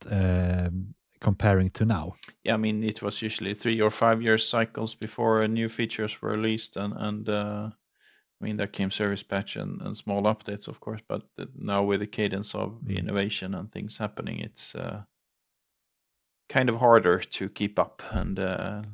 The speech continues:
Speaker 2: like, in twenty twelve or twenty eleven, w-, I wrote the book, uh, and, I mean, writing a book today, I mean, it's, uh, <laughs> inaccurate within, uh, the same day you release it. So that is, uh,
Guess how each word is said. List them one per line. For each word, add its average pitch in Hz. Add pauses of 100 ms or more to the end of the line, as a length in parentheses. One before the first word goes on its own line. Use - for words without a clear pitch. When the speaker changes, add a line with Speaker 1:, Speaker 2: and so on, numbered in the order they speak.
(180)
Speaker 2:
like, 104
in 101
twenty 101
twelve 92
or 92
twenty 92
eleven, 95
w-, 98
I 98
wrote 98
the 98
book, 104 (260)
uh, 87 (100)
and, 101
I 98
mean, 98 (680)
writing 107
a 95
book 113
today, 107
I 90
mean, 95
it's, -
uh, 98 (160)
<laughs> 117
inaccurate 104
within, 101
uh, 101 (120)
the 104
same 104
day 104
you 98
release 107
it. -
So 104
that 104
is, -
uh, 123